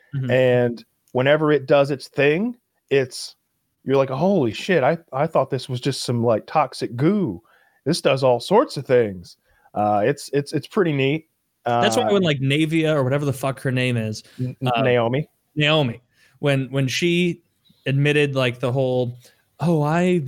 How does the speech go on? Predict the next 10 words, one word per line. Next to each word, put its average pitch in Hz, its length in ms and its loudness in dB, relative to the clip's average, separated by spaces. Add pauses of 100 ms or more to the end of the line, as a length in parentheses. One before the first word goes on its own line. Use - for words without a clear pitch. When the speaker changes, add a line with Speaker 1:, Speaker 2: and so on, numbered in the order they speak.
Speaker 1:
I 135 120 -4
sent 160 480 -4
the 123 80 -2
sample 127 560 -2
to 120 420 -2
Frank 151 400 -4
Johnson," 127 580 -4 (420)
I 131 100 0
was 131 180 0
like 123 360 0